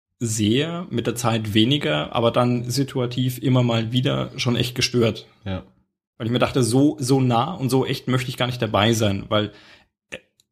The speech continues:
Speaker 1: dazu weiß ich zu sehr, dass es keine Drachen gibt und dass es keine, keine, keine Orks gibt und keine Zwerge gibt. Und es da, da darf ich gerne den, auch den visuellen Abstand dazu ein bisschen haben,
Speaker 2: Ja.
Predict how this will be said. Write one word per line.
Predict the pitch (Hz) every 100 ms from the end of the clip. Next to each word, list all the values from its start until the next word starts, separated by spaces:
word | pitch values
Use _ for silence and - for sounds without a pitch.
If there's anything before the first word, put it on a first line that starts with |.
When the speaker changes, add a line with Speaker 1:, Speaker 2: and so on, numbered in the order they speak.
| _ _ _ _
Speaker 1:
dazu | 139 127 131
weiß | 110 127 131
ich | 123 - _
zu | 147 120
sehr, | 123 131 131
dass | 117 113
es | 104
keine | - 107
Drachen | 107 123 127 156
gibt | 151 175 -
und | 120 110
dass | 113 110
es | 107
keine, | - 107 110 92 71 85
keine, | 123 113 95
keine | 113 117
Orks | 71 139 - -
gibt | -
und | 117
keine | - 113
Zwerge | - 107 113 139 139
gibt. | 151 - - - - - -
Und | 120
es | 110
da, | 123 123 127 -
da |
darf | 110 127 139
ich | 123 -
gerne | 123 147 151 156 151 -
den, | 131 123 123 120
auch | 120
den | 135 123
visuellen | 143 160 135 123 127
Abstand | 123 - 135 110
dazu | 95 -
ein | 101
bisschen | 98 - 110
haben, | 101 104 123 127
Speaker 2:
Ja. | 92